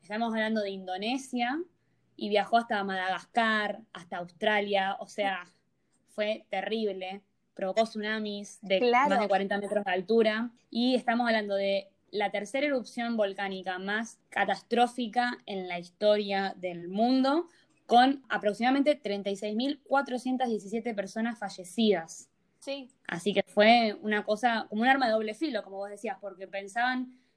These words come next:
Speaker 1: de los volcanes como unas deidades y se alegraron y después terminó siendo una, una masacre.
Speaker 2: Terrible.
Speaker 1: Realmente.
Speaker 2: E incluso, este, las cenizas fueron tan abundantes que fue un filtro de radiación sola-, solar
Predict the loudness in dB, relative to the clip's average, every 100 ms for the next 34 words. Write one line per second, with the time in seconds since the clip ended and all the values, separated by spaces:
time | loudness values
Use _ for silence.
0 | _ -8 -4 -2 0 -2 2 2 2 -2
1 | -2 -2 -2 -2 -2 2 2 2 -2 -6
2 | _ -14 -10 -8 -6 -2 -2 -2 -2 -4
3 | -6 -10 -6 -6 -4 -6 -4 -8 -8 -8
4 | -6 -6 -6 -12 -10 -6 -4 -4 -4 -4
5 | -6 -8 _ _ -4 -4 -4 -8 -4 -4
6 | -4 -8 -6 -8 -2 -2 -2 -6 -4 -4
7 | -2 0 2 0 -6 -8 -8 -4 -2 0
8 | 0 4 4 4 -4 -10 -8 -4 0 0
9 | 0 -4 0 2 2 0 0 0 0 -4
10 | -6 -6 -8 -8 -8 _ -4 -4 -4 -12
11 | -12 -10 -8 0 2 4 2 2 -6 -8
12 | -4 0 0 -2 -8 -2 6 6 4